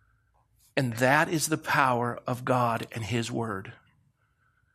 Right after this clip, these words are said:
And it's not for you to make up and do what you please with it. There is a resurrection. You will stand before the Lord, but the joy of it for all of us to realize is,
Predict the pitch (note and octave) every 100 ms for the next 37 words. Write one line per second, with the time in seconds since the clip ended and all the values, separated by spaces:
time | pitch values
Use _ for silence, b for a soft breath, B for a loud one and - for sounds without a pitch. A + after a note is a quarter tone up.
0 | _ _ - C3 B2+ - D3+ C#3+ C#3 -
1 | C3 C3+ C#3+ C3 C3+ B2+ - C#3+ C#3+ A#2+
2 | C3 C3 B2+ C3+ B2+ C#3 C3+ B2 A#2 G#2+
3 | G2+ _ _ _ _ _ b b - C3
4 | C#3 C#3+ C#3+ C#3 B2+ C3 B2+ A#2+ - A#2
5 | A#2+ C3 C3+ D#3 D3+ D#3 C3+ C3 - C3
6 | B2+ B2+ C3 B2+ C3 C3 A#2+ C3+ D3 D3+
7 | D3+ - C3 B2 C3+ C3+ C3 - B2 C#3
8 | C#3+ B2 A#2 A2 A#2+ A#2 A2